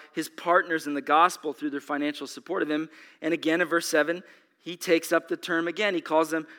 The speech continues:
partakers or co-partners with me of grace. Both,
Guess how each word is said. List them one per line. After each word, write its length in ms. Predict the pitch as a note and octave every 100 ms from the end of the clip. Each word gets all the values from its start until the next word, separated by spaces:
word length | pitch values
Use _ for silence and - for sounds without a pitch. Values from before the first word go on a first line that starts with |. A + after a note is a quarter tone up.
| _
partakers 840 | - D#3+ - F#3+ G3 F3+ C#3 A2+
or 120 | B2 A2+ - -
co-partners 840 | - G#3+ G#3 G#3 A3+ A3+ G3+ F#3
with 300 | D#3 G3 -
me 100 | G3
of 160 | F#3 C#3
grace. 600 | E3 F3 C#3 - - - _ _ _ _ _
Both, 320 | - G#3 G#3+